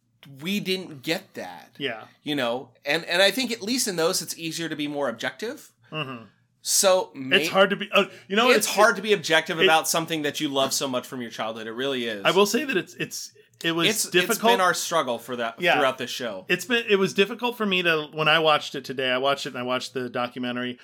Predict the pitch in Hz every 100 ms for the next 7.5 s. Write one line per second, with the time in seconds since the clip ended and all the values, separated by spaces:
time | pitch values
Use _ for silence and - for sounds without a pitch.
0 | - - - - - 160 151 151 - 170
1 | 160 - 190 240 269 - 214 180 180 175
2 | - 170 165 156 151 151 147 156 _ _
3 | - 147 156 180 185 175 - - 156 151
4 | 151 _ _ _ _ _ _ _ 135 127
5 | 139 156 156 160 160 151 127 175 185 180
6 | 170 - 135 - 151 151 170 151 180 180
7 | - 151 156 175